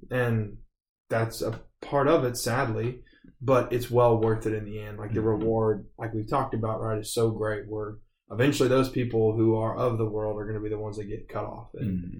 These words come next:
Speaker 1: you don't wanna be a part of that. You wanna be bearing these good fruits amongst the world
Speaker 2: Yeah.
Speaker 1: that the world can see.
Speaker 2: Yeah,
Speaker 1: So.
Speaker 2: absolutely. So to be with the Father,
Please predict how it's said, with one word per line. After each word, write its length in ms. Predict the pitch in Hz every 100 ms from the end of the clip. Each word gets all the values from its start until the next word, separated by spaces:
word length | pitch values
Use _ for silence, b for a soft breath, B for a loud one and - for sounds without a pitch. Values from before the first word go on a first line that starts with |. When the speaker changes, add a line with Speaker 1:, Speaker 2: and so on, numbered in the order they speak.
| -
Speaker 1:
you 100 | 113
don't 100 | 110
wanna 140 | 107
be 100 | 104
a 40 | 104
part 220 | 110 104
of 60 |
that. 200 | - -
You 100 | 113
wanna 160 | 107 107
be 120 | 107
bearing 380 | 101 110 110 107
these 120 | 107
good 160 | - 110 -
fruits 320 | 110 107 -
amongst 380 | 104 107 - -
the 80 | 98
world 360 | 98 - 120 - _ _ _ _ -
Speaker 2:
Yeah. 100 | - -
Speaker 1:
that 100 | 101
the 80 |
world 260 | 113 127 131
can 140 | 135
see. 260 | 135 208 - - _
Speaker 2:
Yeah, 100 | -
Speaker 1:
So. 280 | - 107 110 -
Speaker 2:
absolutely. 460 | 101 110 110 98 87 - B B B B
So 420 | - 95 87 85 -
to 500 | 120 113 110 95 98
be 220 | 127 123
with 160 | 110 110
the 80 | 98
Father, 640 | - 95 92 92 87 87